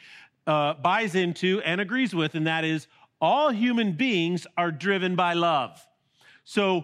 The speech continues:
we have not only seen that the Bible says this, but all research points to the fact that human beings are driven by love. And if there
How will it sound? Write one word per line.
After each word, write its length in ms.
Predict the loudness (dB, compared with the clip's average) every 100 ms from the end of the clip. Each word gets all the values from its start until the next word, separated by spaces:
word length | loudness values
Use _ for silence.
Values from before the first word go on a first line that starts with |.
| -4 0
we 200 | 2 4
have 100 | 2
not 240 | 0 0
only 180 | 0 0
seen 380 | 0 0 2 0
that 120 | 0
the 60 |
Bible 300 | 0 0 -2
says 300 | -2 -4 -2
this, 240 | -2 -2 -4 -12 -2
but 140 | 0
all 340 | 2 4 4 2
research 720 | 2 0 -2 -8 -10 -16 -18 -20 -10
points 340 | -2 -2 -2
to 100 | -4
the 80 | -6
fact 480 | -4 -2 0 -2 -6 -14 -2
that 240 | -2 -2
human 480 | 0 2 4 2 2
beings 520 | 2 2 2 0 -2 -2
are 180 | -2 -2
driven 540 | -6 -2 -2 0 0
by 200 | 0 0
love. 380 | 0 0 -2 -4 -4
And 160 | -2
if 140 | -2 0
there 220 | -2